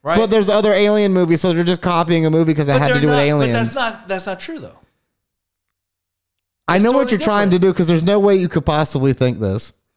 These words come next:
Speaker 1: You
Speaker 2: That
Speaker 1: don't,
Speaker 2: in-
Speaker 1: In-, Inception was garbage.
Speaker 2: Mm-mm.
Speaker 1: Hot fucking garbage.
Speaker 2: Yeah?
Speaker 1: Do we have a wah, wah, wah fucking thing?
Speaker 2: We
Speaker 1: Wah,
Speaker 2: don't.
Speaker 1: wah fucking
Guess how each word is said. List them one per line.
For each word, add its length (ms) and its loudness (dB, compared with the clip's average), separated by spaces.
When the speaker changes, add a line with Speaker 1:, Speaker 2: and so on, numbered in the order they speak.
Speaker 1:
You 20 -20
Speaker 2:
That 160 0
Speaker 1:
don't, 100 0
Speaker 2:
in- 360 -6
Speaker 1:
In-, 100 -8
Inception 480 -4
was 100 -10
garbage. 480 -18
Speaker 2:
Mm-mm. 340 -2
Speaker 1:
Hot 280 -4
fucking 540 -8
garbage. 680 -10
Speaker 2:
Yeah? 340 2
Speaker 1:
Do 60 -16
we 80 -8
have 140 -4
a 40 -8
wah, 240 -6
wah, 160 -6
wah 320 -8
fucking 380 -14
thing? 100 -4
Speaker 2:
We 100 4
Speaker 1:
Wah, 260 2
Speaker 2:
don't. 80 -8
Speaker 1:
wah 240 -8
fucking 460 -16